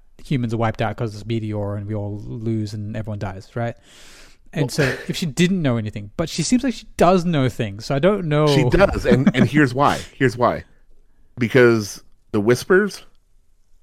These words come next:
Speaker 2: she says this at the, at the end of that game, the Whispers are the voices of the planet.
Speaker 1: Mm, mm-hmm,
Speaker 2: They
Speaker 1: mm-hmm.
Speaker 2: speak to her as, uh, an ancient.
Speaker 1: Yeah, right, right.
Speaker 2: They're,
Speaker 1: Yes.
Speaker 2: they are why she knows everything she knows.
Speaker 1: Yeah, yeah.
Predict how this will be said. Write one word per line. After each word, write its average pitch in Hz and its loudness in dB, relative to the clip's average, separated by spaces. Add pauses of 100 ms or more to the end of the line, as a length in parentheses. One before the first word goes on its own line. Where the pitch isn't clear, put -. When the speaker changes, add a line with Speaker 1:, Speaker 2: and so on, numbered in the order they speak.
(600)
Speaker 2:
she 113 -2
says 180 2
this 120 4
at 104 0
the, 107 -2
at 98 -2
the 98 -4
end - -
of 95 -4
that 95 -2
game, 131 -2
the 92 -4
Whispers 123 -2
are 104 0
the 92 -10
voices 98 -4
of 90 -6
the 80 -10
planet. 95 -10 (200)
Speaker 1:
Mm, 139 -2 (140)
mm-hmm, 147 -6 (300)
Speaker 2:
They 113 2
Speaker 1:
mm-hmm. 135 0
Speaker 2:
speak 165 -4
to 110 2
her 98 0
as, 92 -6
uh, 90 -4 (180)
an 90 -6
ancient. - -8 (240)
Speaker 1:
Yeah, 131 -2
right, 113 -6 (240)
right. 123 -6 (480)
Speaker 2:
They're, 120 4
Speaker 1:
Yes. 143 2 (100)
Speaker 2:
they 131 6
are 143 8
why 110 2
she 113 -4
knows 107 2
everything 92 -4
she 90 -10
knows. 85 -6
Speaker 1:
Yeah, 135 -2 (260)
yeah. 131 -6